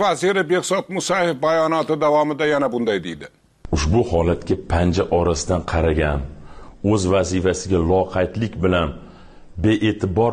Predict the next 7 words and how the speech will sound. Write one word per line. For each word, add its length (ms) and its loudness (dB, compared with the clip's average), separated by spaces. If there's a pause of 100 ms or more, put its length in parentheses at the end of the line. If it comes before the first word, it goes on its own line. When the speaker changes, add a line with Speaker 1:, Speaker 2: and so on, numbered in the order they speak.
(120)
Speaker 2:
bo'lgan, 400 -2 (340)
kerakli 400 0 (100)
choralarni 600 2 (160)
vaqtida 480 -2
ko'rmagan 480 0 (460)
tibbiyot 560 2
xodimlarini 640 -2